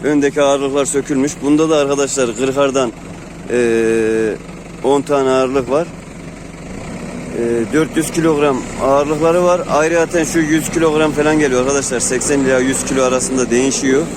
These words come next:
Tabii bunda da kepçe, e, sistemi var. Şöyle gördüğünüz gibi.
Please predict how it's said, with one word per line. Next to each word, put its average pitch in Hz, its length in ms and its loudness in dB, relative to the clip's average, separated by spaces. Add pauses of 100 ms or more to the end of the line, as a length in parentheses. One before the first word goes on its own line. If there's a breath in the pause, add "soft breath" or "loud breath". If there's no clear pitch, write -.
(140)
Tabii 143 220 2
bunda 147 260 2
da 151 100 2
kepçe, 123 600 0
e, 110 360 0
sistemi 113 560 -2
var. 123 100 0
Şöyle 120 300 -2
gördüğünüz 110 460 0
gibi. 117 240 -4